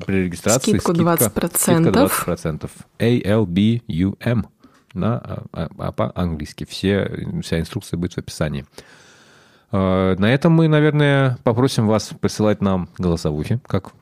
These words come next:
Speaker 1: наш дорогой слушатель Антон, присылать нам что угодно, не парьтесь на этот счет,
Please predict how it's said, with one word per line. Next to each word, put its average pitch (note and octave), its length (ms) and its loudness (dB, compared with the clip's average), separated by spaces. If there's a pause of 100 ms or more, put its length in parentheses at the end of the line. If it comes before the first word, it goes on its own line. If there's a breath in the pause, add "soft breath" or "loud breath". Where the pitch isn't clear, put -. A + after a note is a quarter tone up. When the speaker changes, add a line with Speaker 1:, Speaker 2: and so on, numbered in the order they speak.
Speaker 1:
наш E2+ 220 -2
дорогой F2+ 320 0
слушатель - 380 -2
Антон, E2 360 -2 (400 loud breath)
присылать A2+ 440 0
нам E2+ 320 0 (560 soft breath)
что - 220 -2
угодно, G2+ 460 2
не F#2 100 -2
парьтесь - 420 -2
на D#2+ 60 -4
этот - 220 -8
счет, - 320 -4